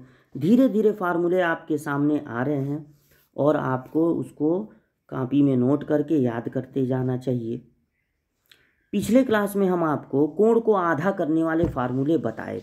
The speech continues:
थे। अब यहाँ पर हम लोगों को सबसे पहले इकतालीसवाँ क्वेश्चन लगाना है। तो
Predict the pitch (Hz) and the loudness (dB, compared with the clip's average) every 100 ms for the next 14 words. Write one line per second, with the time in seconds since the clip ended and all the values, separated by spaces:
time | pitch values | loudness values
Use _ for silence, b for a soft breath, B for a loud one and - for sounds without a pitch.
0 | - 113 - _ _ _ _ b b b | -14 -20 -20 _ _ _ _ b b b
1 | b - 214 180 - 185 165 247 196 127 | b -2 0 2 2 0 2 2 2 0
2 | 131 175 _ _ _ 160 180 185 190 190 | 0 -6 _ _ _ -8 -4 0 2 0
3 | 185 202 202 185 170 - 254 240 - 143 | 0 -2 0 -2 -2 -2 2 2 2 0
4 | 147 156 120 - - _ _ - 180 180 | 2 4 2 -2 -18 _ _ -6 -6 -6
5 | - 175 175 170 165 165 208 233 214 160 | -6 -2 0 0 -4 -2 0 0 2 0
6 | 156 160 147 131 120 120 113 113 113 151 | 0 -2 0 2 0 -2 -4 -6 -6 -8
7 | 196 _ _ _ _ - | -10 _ _ _ _ -8